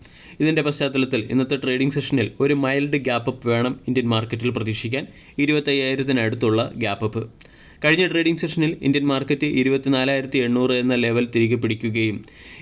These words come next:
ഇൻഡെക്സ് പൂജ്യം പോയിന്റ് ആറ് ശതമാനം ഉയരുകയും ചെയ്തു. ഫോറിൻ പോർട്ട്ഫോളിയോ ഇൻവെസ്റ്റേഴ്സ് വെള്ളിയാഴ്ച ആയിരത്തി എഴുന്നൂറ്റി തൊണ്ണൂറ്റിനാല് കോടി രൂപയുടെ ബയിങ് നടത്തിയപ്പോൾ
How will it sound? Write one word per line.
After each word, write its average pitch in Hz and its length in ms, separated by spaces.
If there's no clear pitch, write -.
ഇൻഡെക്സ് 139 480
പൂജ്യം 139 360
പോയിന്റ് 139 340
ആറ് 127 200
ശതമാനം 120 580
ഉയരുകയും 104 540
ചെയ്തു. 113 240
ഫോറിൻ 160 280
പോർട്ട്ഫോളിയോ 151 460
ഇൻവെസ്റ്റേഴ്സ് 139 600
വെള്ളിയാഴ്ച 135 560
ആയിരത്തി 135 360
എഴുന്നൂറ്റി 135 360
തൊണ്ണൂറ്റിനാല് 127 520
കോടി 123 220
രൂപയുടെ 117 360
ബയിങ് 117 320
നടത്തിയപ്പോൾ 117 480